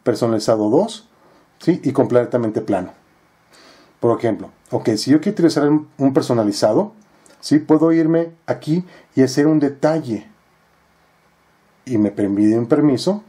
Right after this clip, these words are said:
debes de estar estacionado para estar haciendo ese tipo de, de ajustes, ¿sí? Y así puedo tener acceso al ecualizador.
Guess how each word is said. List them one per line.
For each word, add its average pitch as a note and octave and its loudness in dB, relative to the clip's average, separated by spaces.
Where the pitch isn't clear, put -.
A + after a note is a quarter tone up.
debes G2+ -2
de A2+ -8
estar G#2 -2
estacionado A#2+ 0
para G2+ -2
estar G2 -6
haciendo A#2 -2
ese A#2+ -2
tipo C3 -2
de, G2+ -2
de A2+ 2
ajustes, C#3 0
¿sí? - 0
Y D3 4
así D3+ 0
puedo D3+ 2
tener C#3 0
acceso C3 -2
al B2+ 2
ecualizador. A#2+ 0